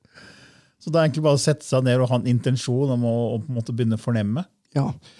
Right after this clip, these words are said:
Speaker 2: Eh, og så en ti-, en ting som vi mennesker har en tendens til å gjøre, og her er det så mange som går i en felle og tror de ikke får til.
Speaker 1: Mm.
Speaker 2: Fordi at, «Ja, men jeg tror jeg finner det på.
Speaker 1: Mm.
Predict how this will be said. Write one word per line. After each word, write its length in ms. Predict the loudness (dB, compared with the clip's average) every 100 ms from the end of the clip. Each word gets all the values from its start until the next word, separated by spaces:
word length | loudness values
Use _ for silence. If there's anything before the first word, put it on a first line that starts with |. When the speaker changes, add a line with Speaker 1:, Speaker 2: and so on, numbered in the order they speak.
| -20 -18 2
Speaker 2:
Eh, 300 | 4 6 4 -2 -6
og 100 | 0
så 160 | 0 -2 -6 0
en 140 | 2 2
ti-, 140 | 0 0
en 100 | 4
ting 160 | 4
som 160 | 2 2
vi 80 | 4
mennesker 400 | 2 0 -2 0
har 120 | 2
en 80 | 2
tendens 320 | 0 0 0
til 140 | 2 2
å 40 |
gjøre, 300 | 2 0 -8 -12 _ -2
og 100 | -2 0
her 300 | 0 0 0
er 140 | 0 2
det 100 | 2
så 520 | 0 2 4 6 4 -2
mange 460 | 0 2 2 2 -2 _ _
som 220 | _ -2
går 220 | 2 2 4
i 40 |
en 120 | 2
felle 500 | 0 -2 0 0 -2 -4 _ _ _ _ _ _ _
og 80 | -6
tror 280 | -2 0 2
de 100 | 0
ikke 300 | -2 -2 -2
får 260 | 0 -2 -2
til. 200 | -6 -6 -8 _ _ -2
Speaker 1:
Mm. 300 | 2 2 0 -4 _ _ _
Speaker 2:
Fordi 240 | -2 2 2
at, 320 | 0 -2 -14 _ _ _
«Ja, 80 | 4
men 160 | 4 6
jeg 160 | 2
tror 200 | 2 0
jeg 140 | 2 0
finner 420 | 0 0 0 0
det 100 | -2 -2
på. 160 | -2 -2 -6 _
Speaker 1:
Mm. 320 | 0 0 0